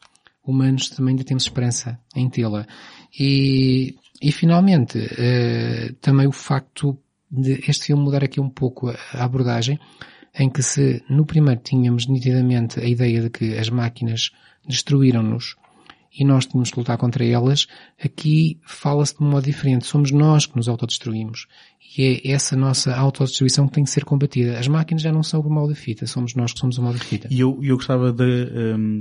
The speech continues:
Speaker 2: complementar tudo o que tu disseste e que eu subscrevo com, hum, dois pensamentos, que é, o primeiro, o conhecimento prévio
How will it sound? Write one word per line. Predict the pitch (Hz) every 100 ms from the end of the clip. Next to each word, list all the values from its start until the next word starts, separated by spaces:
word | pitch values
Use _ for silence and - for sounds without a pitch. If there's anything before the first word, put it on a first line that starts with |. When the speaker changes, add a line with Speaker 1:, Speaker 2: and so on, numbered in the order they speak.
| -
Speaker 2:
complementar | 113 110 113 113 107 90 82 87 -
tudo | 107
o | 101
que |
tu | -
disseste | 95 - 92 87 - -
e | -
que | 98 98
eu |
subscrevo | - 98 - 104 107 107 - _ _ - - _ _
com, | - 117 110 110 110 110 123
hum, | - 113 110 113 110 - -
dois | - 113 113
pensamentos, | - 120 - 120 95 87 -
que | - 98
é, | 95
o | 120
primeiro, | 120 120 127 139 160 - - - _ _ _ -
o | 143 147 117 117 -
conhecimento | - 147 151 - 139 135 135 127 - 87 - -
prévio | 117 117 104 85 76